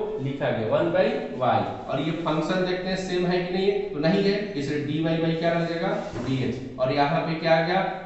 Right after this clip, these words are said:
log x आ गया, ठीक है। अब यहाँ देखिए, वन by x आ गया, तो वन by x का डिफरेंशिएशन कितना होता है, माइनस वन by एक्स स्क्वायर। तो यहाँ क्या लगाएंगे, माइनस वन by एक्स स्क्वायर। फंक्शन सेम है, कुछ नहीं होगा,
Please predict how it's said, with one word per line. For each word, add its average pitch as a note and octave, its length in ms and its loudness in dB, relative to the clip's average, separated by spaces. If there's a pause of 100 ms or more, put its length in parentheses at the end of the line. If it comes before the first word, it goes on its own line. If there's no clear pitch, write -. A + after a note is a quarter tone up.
(180)
log D3+ 360 6
x - 120 -4
आ A#2 60 -2
गया, G2 300 -6
ठीक F#3 160 0
है। - 420 -2 (340)
अब F#3+ 160 6
यहाँ G3+ 180 8
देखिए, - 240 0
वन G3 240 6
by G#3+ 80 8 (140)
x A3 180 2
आ A3 40 6
गया, A3 200 4 (300)
तो E3 80 -2
वन F3+ 340 8
by G#3 80 8 (140)
x - 180 4
का G#3+ 80 2
डिफरेंशिएशन G#3 500 0
कितना G3+ 220 -2
होता G3+ 240 2
है, - 240 -4 (160)
माइनस F3+ 540 6
वन E3 220 2
by F#3 120 6 (380)
एक्स D3+ 200 0 (120)
स्क्वायर। - 240 -4 (220)
तो D3 60 -4
यहाँ E3 220 2
क्या F3 100 2
लगाएंगे, F3+ 420 4 (420)
माइनस E3+ 540 2
वन D3+ 280 0
by C#3+ 80 8 (400)
एक्स D3 240 -2
स्क्वायर। - 280 -4 (240)
फंक्शन E3 400 2
सेम G3+ 220 4
है, G#3+ 120 4 (260)
कुछ E3 220 -2
नहीं B2 160 0
होगा, - 200 -4